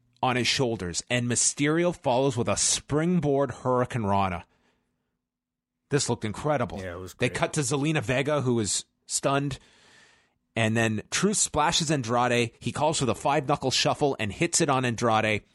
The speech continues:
Speaker 1: Zelina gets on the apron to try and help Andrade, but gets yanked off by Carmella.
Speaker 2: He, he was going for the A A.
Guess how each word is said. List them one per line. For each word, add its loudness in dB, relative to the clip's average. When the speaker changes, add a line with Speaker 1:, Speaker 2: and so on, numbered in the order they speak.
Speaker 1:
Zelina 2
gets 0
on 2
the 2
apron 2
to -4
try 0
and -2
help -2
Andrade, 2
but -4
gets -8
yanked 0
off 0
by 0
Carmella. 0
Speaker 2:
He, -2
he 0
was 0
going 2
for -2
the 2
A 4
A. -6